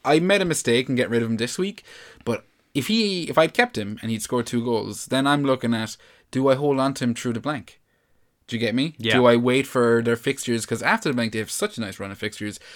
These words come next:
Speaker 1: West Ham at home, Brighton away, Southampton away, and Norwich at home, just in the next four after the blank. So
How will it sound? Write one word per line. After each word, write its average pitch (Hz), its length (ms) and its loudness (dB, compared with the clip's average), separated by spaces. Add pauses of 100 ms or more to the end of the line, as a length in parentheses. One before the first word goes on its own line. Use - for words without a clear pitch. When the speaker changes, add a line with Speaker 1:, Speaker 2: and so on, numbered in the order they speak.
(160)
Speaker 1:
West 139 280 2
Ham 139 160 0
at 110 100 -2
home, 151 340 -4 (240)
Brighton 123 340 0
away, 117 340 2
Southampton 120 600 -2
away, 110 420 -2 (200)
and 110 120 -2
Norwich 113 320 0
at 110 60 -8
home, 107 180 -4
just 175 240 -4
in 160 40 -2
the 127 60 0
next 110 180 -2
four 127 440 -2
after - 220 -12
the 78 60 -12
blank. - 340 -18 (320)
So 113 520 2